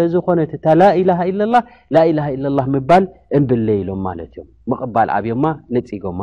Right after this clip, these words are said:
ማለት እዮም። ኢዘን እስተደለ ልሙኣልፍ ብኣያ ፊ ሱረት ዩኑስ። እምበኣረይ እዛ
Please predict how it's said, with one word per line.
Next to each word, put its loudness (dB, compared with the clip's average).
ማለት -6
እዮም። -16
ኢዘን 4
እስተደለ 0
ልሙኣልፍ 0
ብኣያ 4
ፊ -6
ሱረት -2
ዩኑስ። -4
እምበኣረይ 0
እዛ -12